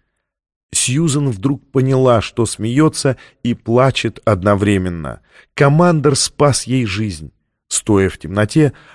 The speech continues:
она испытывала чувство огромного облегчения, смешанного, конечно же, с ощущением вины. Агенты безопасности приближаются. Она глупейшим образом попала в ловушку, расставленную Хейлом,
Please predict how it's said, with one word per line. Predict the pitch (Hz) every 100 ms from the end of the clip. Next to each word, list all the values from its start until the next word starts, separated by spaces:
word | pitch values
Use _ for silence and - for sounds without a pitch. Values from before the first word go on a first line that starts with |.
| _
она | 104 120 156
испытывала | 147 - - 156 139 147
чувство | 143 165 147 - 151
огромного | - 135 107 117 151 151 143 143
облегчения, | 139 127 113 127 - - 110 92 85 71 _ - -
смешанного, | - - 156 165 - 139 143 139
конечно | 127 113 113 - 117
же, | 113 120 -
с | -
ощущением | 117 - 110 - 110 120 117 107
вины. | 123 151 127 - _ _ _
Агенты | - 110 95 131 143 135
безопасности | 110 101 110 - 110 - 113 - 104
приближаются. | 107 110 117 127 143 101 - - - _ _ _ _ _ _
Она | - 135 165 156
глупейшим | 110 151 - 175 180 - 151 143
образом | 147 143 120 107 117
попала | 107 113 127 117 98
в |
ловушку, | 98 110 160 - 143 131 - _
расставленную | 110 110 - 135 120 117 110 107
Хейлом, | - 147 139 110 95